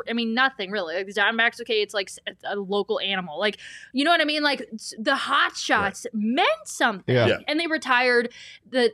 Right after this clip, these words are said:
Speaker 1: the, the jersey nineteen, and, like, it really
Speaker 3: Yeah.
Speaker 1: meant something, and that's why it resonates with me.
Speaker 2: Yeah,
Speaker 3: Yeah,
Speaker 2: no,
Speaker 3: it
Speaker 2: that, that, that makes a lot of sense. Like, because that,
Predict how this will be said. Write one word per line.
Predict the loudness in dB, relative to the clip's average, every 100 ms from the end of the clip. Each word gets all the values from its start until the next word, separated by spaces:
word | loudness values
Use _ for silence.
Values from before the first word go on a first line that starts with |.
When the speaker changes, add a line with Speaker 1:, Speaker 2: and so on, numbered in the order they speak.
| 2
Speaker 1:
the, | 2 2
the | -2
jersey | 2 2 2 0 -2 -2
nineteen, | -4 -4 -8 -10 -6 -4 -4 -4 -2 -2
and, | -2 -2 0
like, | 0 0 -2
it | -2 -4
really | -4 0 2
Speaker 3:
Yeah. | 2
Speaker 1:
meant | 0 -2
something, | -4 -2 -4 -2
and | -4 0
that's | 2 2 2
why | 0 0
it |
resonates | -2 -8 -12 -20
with | -20
me. | _ -20 _ _
Speaker 2:
Yeah, | 2 2
Speaker 3:
Yeah, | 4
Speaker 2:
no, | 4
Speaker 3:
it |
Speaker 2:
that, | 4 2 2
that, | 0 0 0
that | 0
makes | 0 2
a |
lot | 2
of | 2
sense. | 2
Like, | 2 0 0
because | 2 2 2 -2 -4
that, | 0 2 2